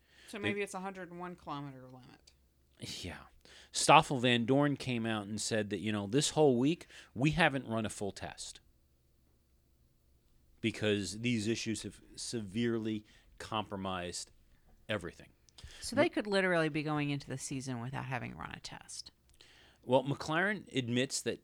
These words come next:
Speaker 2: th-, their first test performance was nowhere near target, and apparently McLaren is already pl-, prepping to, quote-unquote, "sacrifice some Friday running during season for testing purposes."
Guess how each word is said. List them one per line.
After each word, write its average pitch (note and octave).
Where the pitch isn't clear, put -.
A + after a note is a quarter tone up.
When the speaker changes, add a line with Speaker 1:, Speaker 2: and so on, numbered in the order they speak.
Speaker 2:
th-, B2
their A2
first -
test -
performance G#2
was A2
nowhere G#2+
near B2
target, G2
and A2
apparently C#3
McLaren A#2+
is G#2
already A#2+
pl-, -
prepping G#2
to, G#2+
quote-unquote, A2
"sacrifice A#2+
some B2
Friday A#2+
running G#2+
during G#2
season F#2
for F2
testing F2+
purposes." -